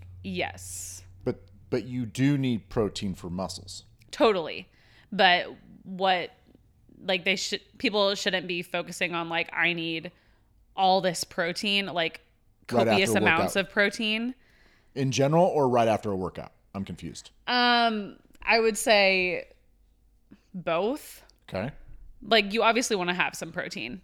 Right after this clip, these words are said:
Speaker 1: after a workout,
Speaker 2: Okay.
Speaker 1: but I see all these people just, like, you know, loading up on the protein shakes and the protein bars and only eating meat because they think protein is what's gonna get them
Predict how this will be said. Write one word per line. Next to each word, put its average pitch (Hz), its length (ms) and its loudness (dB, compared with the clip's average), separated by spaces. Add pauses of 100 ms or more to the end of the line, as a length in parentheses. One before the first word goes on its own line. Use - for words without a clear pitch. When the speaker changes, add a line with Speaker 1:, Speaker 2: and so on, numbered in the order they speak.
(140)
Speaker 1:
after 165 340 -2
a 165 60 -4
workout, 117 540 -6
Speaker 2:
Okay. 85 80 -12 (320)
Speaker 1:
but 170 340 0 (380)
I 196 80 2
see 196 200 0
all 180 100 2
these 175 180 -2
people 180 280 -4
just, 170 240 -6
like, 156 260 -6
you 190 100 -2
know, 170 140 0
loading 180 380 0
up 175 160 2
on 170 120 0
the 165 80 -4
protein 175 500 -4
shakes - 360 -6
and 170 80 -8
the 170 60 -6
protein 175 440 -6
bars 160 280 -4
and 170 200 -8
only 175 240 -6
eating 165 540 -4 (300)
meat 170 240 -6
because 190 180 -8
they 180 120 -4
think 175 200 -8
protein 180 480 -6
is 170 140 -6
what's 160 220 -8
gonna 170 180 -8
get 160 180 -4
them 175 400 -6